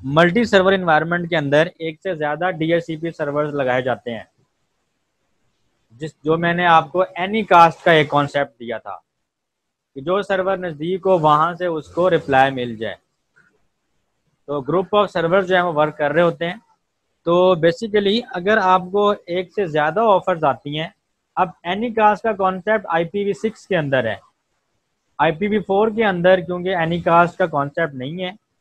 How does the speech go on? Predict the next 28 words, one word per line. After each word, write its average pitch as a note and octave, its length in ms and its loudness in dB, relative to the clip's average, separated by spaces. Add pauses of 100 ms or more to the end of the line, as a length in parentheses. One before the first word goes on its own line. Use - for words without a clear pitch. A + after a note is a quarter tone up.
(220)
तो E3+ 60 -20
इसके F3+ 300 -8
अंदर A3+ 280 -2
क्या G#3+ 160 4
होता F3 360 4
है G#3 220 0 (560)
कि F#3 60 -6
आपका F#3 600 2
जो G3 460 0 (1040)
different A3+ 440 -2
अगर G#3 200 0
offers E3+ 440 -2
आपकी D3+ 360 -2
आई C#3 140 -6
हैं, D#3+ 180 -8
तो F3 80 -6
आप D#3+ 280 2
किसी G3 280 -10 (120)
एक G#3 200 -4
offer D3 320 2
को F3+ 200 -6
request D3 540 -8
करते A#2+ 280 -6
हैं। G#2 180 -8 (1400)
तो D#3+ 140 2
basically G#3 560 0
ये G3 160 0
देखें, F#3 360 -4